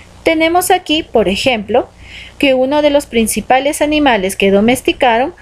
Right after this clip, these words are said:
fueron los auquénidos, así como los cuyes, los patos. Consumían los huevos del pato para también subsistir. En cuanto a las plantas,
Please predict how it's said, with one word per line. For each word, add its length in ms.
fueron 340
los 260
auquénidos, 880
así 320
como 320
los 220
cuyes, 680
los 280
patos. 600
Consumían 580
los 140
huevos 380
del 140
pato 340
para 360
también 360
subsistir. 640
En 160
cuanto 320
a 60
las 200
plantas, 640